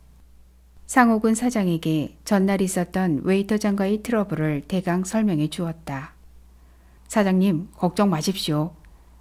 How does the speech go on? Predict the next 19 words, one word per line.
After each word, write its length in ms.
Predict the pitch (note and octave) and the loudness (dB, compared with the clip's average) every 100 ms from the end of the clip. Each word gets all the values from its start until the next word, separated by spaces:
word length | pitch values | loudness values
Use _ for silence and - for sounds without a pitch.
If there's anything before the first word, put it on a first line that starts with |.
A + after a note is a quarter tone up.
| - | -6
제가 260 | - F#3+ A3 | 2 4 4
알아서 300 | G#3 F#3+ F#3+ | 2 0 -2
처리하겠습니다. 880 | F#3+ A#3 A#3+ A3 - D#3+ D3+ D#3 E3 - - - - | 0 2 4 2 0 -2 0 -4 -8 -16 -20 -20 2
지금 340 | A#3+ G#3 F#3+ | 4 6 6
당장의 400 | G3+ G#3 G#3+ A#3 | 6 6 6 6
문제잖아. 840 | A3+ A3 A#3 A3+ G#3+ F3+ F3+ D3+ - - - - | 6 6 4 4 4 4 2 -2 -10 -20 -20 -8
곧 140 | - A#3+ | 4 4
손님이 420 | A#3 D4 C4+ F#3 | 10 10 10 8
몰려올 400 | F#3+ G#3 G#3+ G#3+ | 6 6 6 4
텐데." 480 | A#3 A3 D#3+ C3+ - - - - - - _ _ - - - - - | 4 2 2 -4 -8 -20 -20 -20 -20 -20 _ _ -20 -20 -20 -20 -10
사장실을 580 | - B3+ B3+ A#3+ A#3 A#3 | 0 2 4 2 2 2
물러나온 500 | G3+ G3+ G#3+ F#3+ F#3 | 4 4 4 2 0
상욱은 720 | F#3+ A3+ F#3+ E3 E3 D#3+ - - | 0 -2 -2 -2 -2 0 -2 0
종업원 500 | G#3+ G3+ G3+ G#3 G#3 | 2 2 2 0 -2
대기실로 500 | G#3 G#3 G3+ D#3 D#3+ | -2 -2 -2 -6 -6
갔다. 520 | D#3 - - C3+ - - - _ - - | -8 -10 -12 -12 -14 -20 -20 _ -20 0
그리고 360 | A3 G#3 A3 | 4 4 4
종업원들 580 | G#3+ G#3+ G3+ G3 F3 E3 | 2 4 2 2 0 -2
중에 400 | D#3+ D#3+ D#3+ C#3+ | -2 -2 0 -4